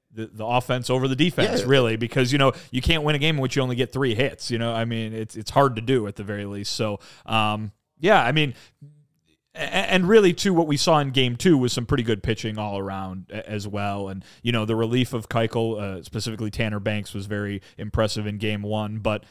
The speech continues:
Speaker 1: come on, there's ten runs on the board in, in, by the end of the second inning. Uh, the, the pitching has something to do with that, obviously.
Speaker 2: Yeah, the Sox, uh, bullpen in relief of Keuchel, seven innings, only allowing one hit,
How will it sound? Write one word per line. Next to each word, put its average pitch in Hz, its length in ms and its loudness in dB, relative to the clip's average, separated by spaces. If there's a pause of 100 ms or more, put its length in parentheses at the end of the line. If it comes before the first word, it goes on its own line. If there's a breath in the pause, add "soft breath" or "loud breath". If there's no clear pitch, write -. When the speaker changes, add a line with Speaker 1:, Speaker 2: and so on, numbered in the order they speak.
(200 soft breath)
Speaker 1:
come 165 120 -4
on, 113 160 -4
there's 98 160 -8
ten 151 180 2
runs 131 240 2
on 104 80 -2
the 98 60 -8
board 98 280 -8
in, 98 220 -8
in, 98 220 -8
by 110 160 -6
the 110 100 -2
end 120 160 0
of 107 60 -4
the 101 60 -6
second 110 320 -4
inning. 101 300 -4
Uh, 95 360 -8
the, 104 140 -10
the 98 180 -14
pitching 120 320 -6
has 101 280 -8 (140 soft breath)
something 117 360 -6
to 92 60 -14
do 82 140 -14
with 80 120 -14
that, 87 160 -10
obviously. 85 500 -12
Speaker 2:
Yeah, 117 120 -2
the 107 120 -2
Sox, 143 400 2
uh, 107 240 2 (280)
bullpen 120 380 0
in 101 240 -4
relief 107 300 -4
of 98 100 -6
Keuchel, 95 460 -6 (160 soft breath)
seven 127 360 2
innings, 107 360 -2
only 110 240 0
allowing 98 480 -2
one 107 240 0
hit, 101 320 -2